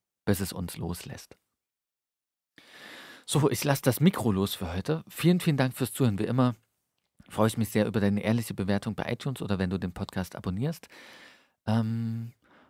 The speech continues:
und ich freue mich auch sehr über deine Nachricht. Zum Beispiel bei Instagram kannst du einfach nach My Monk suchen.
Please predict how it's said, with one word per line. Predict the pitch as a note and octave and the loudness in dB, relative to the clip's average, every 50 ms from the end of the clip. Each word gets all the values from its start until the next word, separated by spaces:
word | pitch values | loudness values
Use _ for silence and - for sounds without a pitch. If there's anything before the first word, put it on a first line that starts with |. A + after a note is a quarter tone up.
| _ _ _ | _ _ _
und | - B2+ A2+ | 2 4 4
ich | A2+ - | 2 6
freue | - B2 | 6 6
mich | B2 A#2+ A2 - | 6 6 2 2
auch | - G#2+ - | 0 0 0
sehr | - - - A2 G#2+ G#2 G#2+ - | -2 0 2 4 4 4 4 2
über | - F#2+ G#2+ | 2 0 2
deine | G2 F#2+ F#2 F2+ F#2 | 4 4 4 4 4
Nachricht. | F2 F#2+ B2 E3 E3+ - D#3+ C#3+ - - | 4 6 4 4 4 2 -2 -4 -4 -6
Zum | - A2+ | -2 0
Beispiel | G#2 G2 - - - F#2+ | 0 0 0 -2 -6 -4
bei | - E2+ | -4 -4
Instagram | - D#3 D#3 - - C3+ A#2 B2 A2+ A2+ | -4 -4 -8 -4 -4 -4 -2 -2 -4 -4
kannst | - A2 G2+ - | -6 -10 -10 -8
du | - | -8
einfach | G#2+ G2+ - G2+ - | -6 -4 -4 -4 -2
nach | G#2 F#2+ F2+ | -2 -4 -2
My | - F#2+ F#2+ | 0 0 2
Monk | F#2 F#2+ G2 G#2 - | 2 2 0 0 -2
suchen. | - A2 G2 - G2+ F#2 | -4 -4 -4 -4 -8 -10